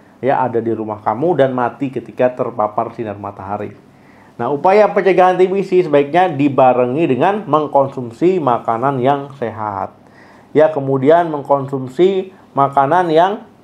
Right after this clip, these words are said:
ya alami, ya alami, sayur dan buah-buahan. Jangan konsumsi makanan yang kemasan dan sebagainya, tinggi garam, nanti malah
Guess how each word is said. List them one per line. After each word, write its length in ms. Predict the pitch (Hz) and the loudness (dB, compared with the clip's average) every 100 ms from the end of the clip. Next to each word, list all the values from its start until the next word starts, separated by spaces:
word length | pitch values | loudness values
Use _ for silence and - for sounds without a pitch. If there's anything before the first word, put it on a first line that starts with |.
| _ _ | _ _
ya 320 | 139 165 185 | 2 4 4
alami, 640 | - 165 170 190 180 165 160 160 | 2 4 4 2 -2 -4 -6 -2
ya 240 | 139 127 | 2 4
alami, 560 | 120 123 139 139 139 131 | 2 0 -2 -4 -4 -2
sayur 400 | 117 123 135 123 | 0 0 0 0
dan 160 | 117 | -2
buah-buahan. 640 | 110 107 110 107 104 107 104 | -2 -4 0 0 0 -6 -6
Jangan 400 | 110 160 156 - - - _ - | -2 0 -2 -10 -20 -20 _ -8
konsumsi 400 | 113 113 113 139 | -8 -8 -6 -4
makanan 480 | 113 117 117 151 | -2 -2 -2 -2
yang 240 | 139 151 139 - - - - | -2 -4 -8 -18 -20 -14 -8
kemasan 480 | 117 147 135 143 127 | -2 0 0 -2 -2
dan 80 | |
sebagainya, 640 | 123 120 120 120 131 127 123 | -6 -4 -4 -2 -2 -2 -6
tinggi 320 | 113 110 107 | -6 -4 2
garam, 320 | 160 151 127 | 4 4 0
nanti 160 | 117 143 | -4 -4
malah 480 | 127 123 156 - | -2 0 0 -2